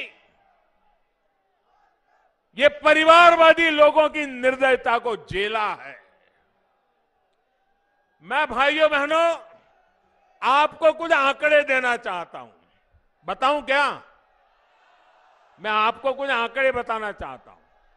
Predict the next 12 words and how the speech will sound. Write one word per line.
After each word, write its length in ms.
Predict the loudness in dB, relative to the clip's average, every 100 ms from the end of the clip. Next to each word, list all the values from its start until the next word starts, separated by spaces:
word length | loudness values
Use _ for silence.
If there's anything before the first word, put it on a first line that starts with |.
| _ _ _ -8
ये 100 | -4
आंकड़े 680 | -2 -2 -4 -6 0 0 0
सुन 320 | -4 -12 -10
करके 280 | -8 -6 -4
आप 320 | -4 -4 -8
चौंक 260 | -10 -8 -10
जाएंगे। 560 | -8 -8 -10 -14 -20 -20 _ _ _ _ _ _ _ _ _ _ _ -10
सिर्फ 280 | -2 -2 -2
इतने 340 | -10 -8 -4
आंकड़े 440 | -2 -4 -2 -2
सुनोगे 460 | -2 -6 -6 -2 -2
ना 240 | 0 -2